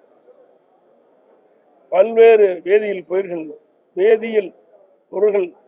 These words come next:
அதில் கலந்து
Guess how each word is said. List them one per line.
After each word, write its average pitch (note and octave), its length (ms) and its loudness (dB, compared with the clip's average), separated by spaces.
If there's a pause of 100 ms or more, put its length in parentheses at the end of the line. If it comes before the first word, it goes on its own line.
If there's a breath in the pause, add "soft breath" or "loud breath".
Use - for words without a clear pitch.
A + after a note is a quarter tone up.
(1400)
அதில் F3 300 -4 (1200)
கலந்து A#3 420 2